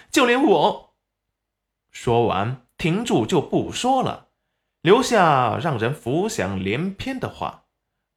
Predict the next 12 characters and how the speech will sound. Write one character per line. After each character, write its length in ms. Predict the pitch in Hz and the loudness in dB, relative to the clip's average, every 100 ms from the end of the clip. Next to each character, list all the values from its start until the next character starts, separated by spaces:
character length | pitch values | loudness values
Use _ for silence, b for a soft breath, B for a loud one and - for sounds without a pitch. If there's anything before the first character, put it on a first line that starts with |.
| _ | _
抱 240 | 110 87 | -2 -2
着 240 | - 78 _ _ _ | -8 -14 _ _ _
他 180 | - 156 | -2 0
娘 240 | 110 151 | 0 -2
痛 320 | 175 190 107 | -4 -6 -6
哭， 440 | - 180 233 - _ _ _ _ _ _ _ _ | 2 2 2 -4 _ _ _ _ _ _ _ _
然 240 | 143 170 233 | 0 2 2
后 260 | 226 175 | 2 2
见 200 | 151 147 | 2 -2
戚 240 | - 226 226 | -2 -2 2
云 200 | 180 185 | 2 2
染 300 | 95 110 | 0 -2